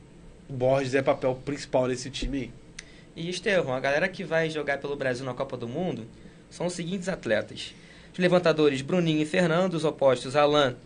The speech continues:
Speaker 2: e Felipe Roque, e os centrais, Maurício Souza, Lucão, Isaac, Flávio, os ponteiros, Lucarelli, Maurício Borges, Leal e Douglas, os líberos, Thales e Mike. Você acha que tá de bom tamanho essa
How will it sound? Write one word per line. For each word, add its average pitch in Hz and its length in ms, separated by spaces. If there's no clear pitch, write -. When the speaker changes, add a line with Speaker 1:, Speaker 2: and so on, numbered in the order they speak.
Speaker 2:
e 175 80
Felipe 147 380
Roque, 160 380
e 147 80
os 143 40
centrais, 135 400
Maurício 147 360
Souza, 151 340
Lucão, 147 480
Isaac, 131 420
Flávio, 143 420
os 143 80
ponteiros, 131 460
Lucarelli, 143 600
Maurício 143 360
Borges, 139 380
Leal 143 380
e 131 80
Douglas, 123 420
os 170 120
líberos, 156 420
Thales 175 420
e 170 60
Mike. 113 420
Você - 160
acha 170 180
que 175 100
tá 165 140
de 147 60
bom 151 160
tamanho 147 380
essa 120 420